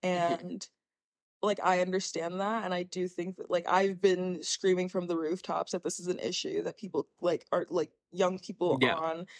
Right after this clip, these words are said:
Speaker 2: social media are, like, not doing reading comprehension. And it's like, they physically can't. It's not that they don't want
Speaker 1: Yeah.
Speaker 2: to. They can't.
Speaker 1: Mm-hmm.
Speaker 2: Um, and,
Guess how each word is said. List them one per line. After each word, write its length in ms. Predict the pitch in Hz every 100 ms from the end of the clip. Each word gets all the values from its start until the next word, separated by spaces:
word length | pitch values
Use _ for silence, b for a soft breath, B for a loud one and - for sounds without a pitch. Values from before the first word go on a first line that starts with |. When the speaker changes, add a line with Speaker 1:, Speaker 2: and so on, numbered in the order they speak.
| B
Speaker 2:
social 300 | - 208 202
media 480 | 170 170 170 185 185
are, 100 | -
like, 220 | 180 165 _ _
not 540 | 180 180 170 170 170 - -
doing 320 | 196 180 170
reading 260 | 175 156
comprehension. 760 | 180 175 180 196 - - 113 - _
And 120 | 180 185
it's 140 | 180
like, 220 | 180 135 - _ _ -
they 160 | 185 190 -
physically 400 | 190 180 180 139
can't. 340 | - - - -
It's 140 | 190 208
not 120 | 196
that 100 | 190
they 80 | 185
don't 140 | 160 143
want 160 | 110
Speaker 1:
Yeah. 40 | -
Speaker 2:
to. 300 | - 101 -
They 140 | 160 165
can't. 500 | - 87 87 - - B B B _
Speaker 1:
Mm-hmm. 240 | 185 175 165
Speaker 2:
Um, 260 | 165 175 - B B B - -
and, 600 | 196 185 175 170 175 175